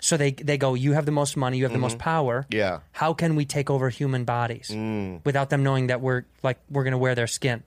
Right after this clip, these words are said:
Speaker 2: But
Speaker 1: And
Speaker 2: then the aliens, right?
Speaker 1: Mm.
Speaker 2: Angels are
Speaker 1: They're
Speaker 2: directing them too?
Speaker 1: No. No, the aliens are aliens, and they're, they're, they're on, they're on their own agenda. And then?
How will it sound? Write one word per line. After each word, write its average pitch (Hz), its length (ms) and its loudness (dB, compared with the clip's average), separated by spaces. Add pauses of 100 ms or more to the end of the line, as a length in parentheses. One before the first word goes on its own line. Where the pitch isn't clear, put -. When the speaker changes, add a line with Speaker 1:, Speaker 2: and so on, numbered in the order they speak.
(260)
Speaker 2:
But - 100 0
Speaker 1:
And 135 160 2
Speaker 2:
then 131 80 0
the 107 140 -4
aliens, 120 480 2
right? 104 380 0
Speaker 1:
Mm. - 80 -4
Speaker 2:
Angels 107 720 0 (300)
are 113 80 2
Speaker 1:
They're 123 80 2
Speaker 2:
directing 123 380 0
them 123 220 0
too? 156 400 -4 (320)
Speaker 1:
No. 127 280 -2 (760)
No, 135 160 0
the 127 160 0
aliens 139 320 2
are 127 100 2
aliens, 120 380 0
and 123 100 0
they're, 120 220 2
they're, 131 140 2
they're 123 100 4
on, 123 180 0
they're 135 240 2
on 123 120 0
their 120 100 0
own 120 160 0
agenda. 117 420 -2 (1200)
And 117 120 -6
then? 131 300 0